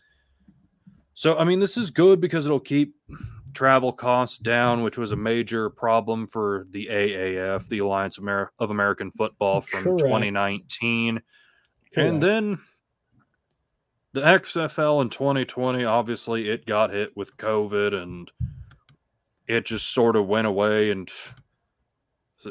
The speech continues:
Speaker 1: I just thought, so much for Vince McMahon putting in, you know, so much of his own money trying to make this work. He just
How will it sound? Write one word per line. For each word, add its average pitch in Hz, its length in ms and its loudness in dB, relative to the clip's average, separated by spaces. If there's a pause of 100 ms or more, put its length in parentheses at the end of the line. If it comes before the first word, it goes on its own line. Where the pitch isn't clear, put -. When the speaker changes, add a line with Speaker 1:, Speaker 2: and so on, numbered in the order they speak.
Speaker 1:
I 117 160 6
just 101 260 -4
thought, 107 300 0
so 127 320 2
much 123 280 -2
for 107 180 -8
Vince 113 320 -6
McMahon 107 600 -4
putting 110 400 -2
in, 104 360 -8 (220)
you 120 160 -6
know, 104 240 -4
so 113 320 -2
much 104 260 -2
of 101 80 -6
his 98 160 -2
own 101 320 -4
money 101 280 -2
trying 104 280 -8
to 101 60 -8
make 98 280 -6
this 98 200 -8
work. 101 420 -2
He 98 160 -8
just 92 260 -16